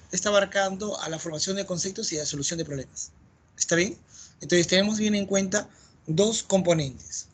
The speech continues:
Uno, la función representacional y dos, la función elaborativa. ¿Correcto? Eso es lo que tengo bien en cuenta, eh, en el hecho mismo, que tenga bien determinar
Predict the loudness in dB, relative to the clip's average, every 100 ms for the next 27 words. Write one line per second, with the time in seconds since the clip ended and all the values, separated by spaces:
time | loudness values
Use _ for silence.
0 | _ _ -20 -4 2 2 2 -4 -16 -20
1 | -6 2 4 4 2 4 2 0 -2 -2
2 | 2 2 2 0 -2 -10 _ _ -20 -20
3 | _ _ _ -12 -4 4 4 4 -6 _
4 | _ -10 -8 -6 -4 0 0 -2 -8 0
5 | 0 0 -4 -4 -2 -6 -8 -16 -20 _
6 | _ -20 -20 _ 0 0 0 -8 -14 -20
7 | -20 -20 _ 2 2 2 -2 -4 -4 -2
8 | -2 -4 -6 -4 -4 0 -2 -2 -4 -4
9 | -14 -20 -20 -20 _ _ -8 -4 2 4
10 | 6 6 4 4 2 0 -4 -6 -12 -20
11 | -20 _ _ _ -10 -4 -4 0 0 2
12 | -2 -4 -12 _ 0 0 2 0 -4